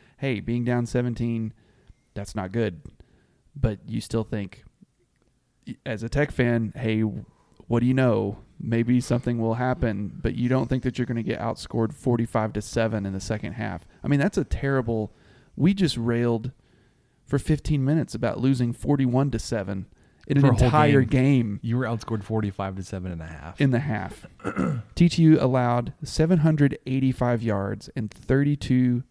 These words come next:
Speaker 1: first downs. They had four turnovers, and I think all of them were from Webb.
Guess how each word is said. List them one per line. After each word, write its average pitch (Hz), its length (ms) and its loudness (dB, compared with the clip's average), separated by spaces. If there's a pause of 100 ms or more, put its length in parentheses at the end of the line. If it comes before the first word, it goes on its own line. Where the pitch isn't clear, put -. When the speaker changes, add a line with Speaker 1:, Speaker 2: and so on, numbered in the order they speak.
(360)
Speaker 1:
first - 380 -4
downs. - 480 -12 (840)
They 123 140 2
had 117 380 -4 (800)
four 165 340 4
turnovers, 87 800 -6 (1080)
and 123 100 0
I 113 60 0
think 131 320 0
all 123 180 6
of 120 100 2
them 117 140 2
were 107 140 0
from 101 320 -2
Webb. 92 360 -2